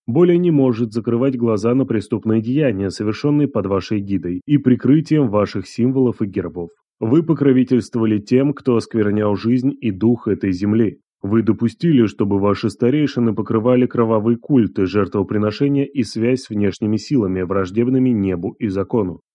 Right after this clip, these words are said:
Мы более не признаем вашего права на землю, которую вы запятнали. В течение тридцати дней все члены секты Пяти Пиков Бессмертных должны покинуть территорию провинции.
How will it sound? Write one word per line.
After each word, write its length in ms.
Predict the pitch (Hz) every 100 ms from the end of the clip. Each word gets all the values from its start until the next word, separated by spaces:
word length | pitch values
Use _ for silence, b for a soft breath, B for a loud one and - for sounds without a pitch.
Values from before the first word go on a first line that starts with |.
| -
Мы 200 | 110 123
более 360 | 120 123 113
не 120 | 110 110
признаем 640 | 120 117 135 139 131 95
вашего 380 | 98 92 98 95
права 340 | 101 98 95
на 140 | 101 104
землю, 380 | 110 147 147 139
которую 400 | 117 127 131 110
вы 140 | 107
запятнали. 640 | 98 90 - 98 90 87 - _ _
В 120 | -
течение 440 | 156 160 151 147
тридцати 540 | 139 139 131 139 139 160
дней 340 | 127 113 107
все 240 | 101 113
члены 400 | 101 110 104 101
секты 380 | 95 107 95 110
Пяти 340 | 92 104 - 98
Пиков 340 | 101 104 92
Бессмертных 720 | 110 123 156 135 98 104 95
должны 320 | 104 113 156
покинуть 500 | 175 123 113 131 127
территорию 460 | - 101 95 104 98
провинции. 640 | 95 107 123 110 - 117